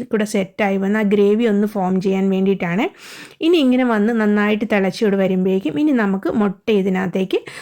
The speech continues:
ഓരോന്ന് വീതം പൊട്ടിച്ചൊഴിക്കാവേ. ഈ മുട്ട ഇങ്ങനെ പൊട്ടിച്ചൊഴിക്കുമ്പോൾ മെല്ലെ ഒഴിച്ചു കൊടുക്കണം കേട്ടോ, അല്ലെങ്കിൽ ഇതിൻ്റെ മഞ്ഞയും വെള്ളയും കൂടെ ഒന്നിച്ചായി പോകും കേട്ടോ. അല്ല, അല്ലാതെ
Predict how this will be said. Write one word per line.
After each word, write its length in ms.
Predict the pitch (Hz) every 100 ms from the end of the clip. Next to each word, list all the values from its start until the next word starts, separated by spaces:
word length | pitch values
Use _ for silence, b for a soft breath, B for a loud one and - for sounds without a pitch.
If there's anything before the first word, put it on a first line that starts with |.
| B
ഓരോന്ന് 440 | - 214 208 214 214
വീതം 240 | 190 240 480
പൊട്ടിച്ചൊഴിക്കാവേ. 840 | - 208 202 185 175 170 180 185 233
ഈ 60 |
മുട്ട 260 | 269 277 262
ഇങ്ങനെ 280 | 285 247 240
പൊട്ടിച്ചൊഴിക്കുമ്പോൾ 720 | 226 196 202 214 190 202 202 202
മെല്ലെ 460 | 226 240 247 269
ഒഴിച്ചു 320 | 233 196 190 208
കൊടുക്കണം 400 | 175 165 180 196
കേട്ടോ, 200 | 214 196
അല്ലെങ്കിൽ 340 | 202 214 226
ഇതിൻ്റെ 260 | 220 208 240 B B B
മഞ്ഞയും 440 | 208 196 208 233 233
വെള്ളയും 360 | 202 196 202
കൂടെ 140 | 202 214
ഒന്നിച്ചായി 560 | 185 190 202 196 175 170
പോകും 240 | 165 175
കേട്ടോ. 240 | 190 185 185
അല്ല, 220 | 202 202 214 269 B 269 B
അല്ലാതെ 560 | - 208 214 220 208 277